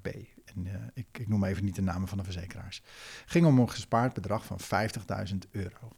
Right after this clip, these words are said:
Nou had hij nog het bewijs van de verzekeraar, terwijl de meeste mensen dit soort onduidelijke bewijzen meestal weggooit. Want een ander bewaart het toch wel? Nou, de verzekeraar B vertelde doodleuk dat zijn polis helemaal niet te vinden was.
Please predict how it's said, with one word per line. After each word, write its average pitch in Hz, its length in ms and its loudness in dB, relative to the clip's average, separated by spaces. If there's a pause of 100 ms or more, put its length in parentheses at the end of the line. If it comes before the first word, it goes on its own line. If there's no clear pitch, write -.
(540)
Nou 123 140 0
had 156 120 0
hij 151 80 2
nog 131 180 4
het 104 100 -2
bewijs 107 440 0
van 113 100 -2
de 98 80 0
verzekeraar, 92 720 -6
terwijl 95 220 -2
de 98 60 0
meeste 101 320 0
mensen 95 280 -4
dit 95 160 -6
soort 104 220 -8
onduidelijke 110 580 0
bewijzen 107 480 0
meestal 110 300 0
weggooit. 107 580 -4 (120)
Want - 140 -8
een - 80 -8
ander 143 260 6
bewaart 110 320 2
het 104 100 -8
toch 113 140 -6
wel? 131 360 0 (640)
Nou, - 200 -8
de 117 60 -16
verzekeraar 104 500 -2
B 92 80 -2
vertelde 107 560 -2
doodleuk 127 600 2
dat - 160 -6
zijn 101 180 -4
polis 107 400 -2
helemaal 95 240 -2
niet 101 140 -2
te 101 80 -8
vinden 139 320 6
was. - 320 -4